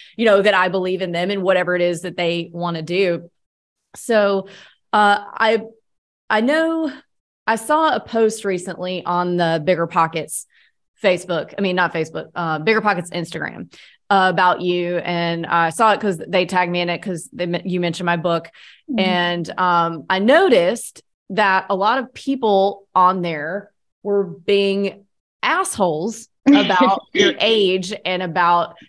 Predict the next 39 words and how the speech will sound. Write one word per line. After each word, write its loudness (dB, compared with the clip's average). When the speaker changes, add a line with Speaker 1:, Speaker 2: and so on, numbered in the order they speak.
Speaker 1:
your -2
parents -2
potentially -2
helping 2
you. 0
Because 0
obviously, 0
if 2
someone 2
is 0
under 0
eighteen, -4
obviously 4
their 4
parent -2
is 0
getting 0
the 0
loan 2
in -2
their 2
name -2
and -6
signing -2
the -2
documents. -2
There's -6
no 0
way 0
around -2
that. 0
There's 0
no 4
Speaker 2:
Yeah, 4
Speaker 1:
gray 4
area. 4
Speaker 2:
there's 2
no 4
loophole. -2